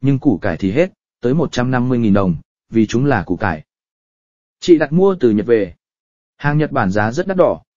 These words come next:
thường gấp cả chục lần, thậm chí cả trăm lần, so với giá hàng cùng loại tại Việt Nam. Song đổi lại,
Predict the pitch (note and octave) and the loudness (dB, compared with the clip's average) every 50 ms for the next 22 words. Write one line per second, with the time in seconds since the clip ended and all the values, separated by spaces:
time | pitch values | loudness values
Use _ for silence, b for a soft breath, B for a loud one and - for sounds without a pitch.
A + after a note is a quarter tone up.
0 | _ _ - D3+ D3 C#3 D3+ F#3+ - E3 A#2 F2 - - A2 A2+ A#2 G#2 F2+ D#2+ | _ _ -4 -2 -2 0 0 -2 -2 -2 -4 -4 -2 -2 0 0 2 2 0 -2
1 | - _ _ _ _ - - C#3+ B2+ - B2 A#2+ C3 D3 - C3+ F#2 - - C#3+ | -4 _ _ _ _ -8 -6 -6 -4 -2 -2 -2 0 0 -2 -4 -2 -2 -2 -2
2 | C#3+ C#3+ A#2+ G2+ F2 C#3 - _ _ _ _ - - - - A#2+ G#2+ G#2 A2 A2+ | 0 2 2 0 0 -4 -6 _ _ _ _ -20 -12 -6 -4 -2 0 2 2 2
3 | A#2 B2 C3 D#3 D3+ C3 A2 F2+ D#2+ D2 _ _ _ _ _ _ _ _ _ _ | 2 0 0 0 0 0 0 -2 -6 -10 _ _ _ _ _ _ _ _ _ _
4 | _ _ _ _ _ _ _ _ _ - D#3+ D#3+ D#3 D#3 C#3+ A2 A2 - D3+ A#2 | _ _ _ _ _ _ _ _ _ 0 0 2 2 0 -2 -2 -2 -2 -2 -2
5 | G#2+ A#2 A#2+ D3+ D#3+ E3 D3+ C3+ A#2+ - _ _ _ _ _ _ _ _ _ _ | -2 -2 0 0 0 0 0 -4 -8 -14 _ _ _ _ _ _ _ _ _ _
6 | _ _ - - - C#3+ C#3 B2+ G2 F#2 G#2+ G#2 F#2 - | _ _ -14 -8 -4 -2 0 0 0 0 0 -2 -2 -4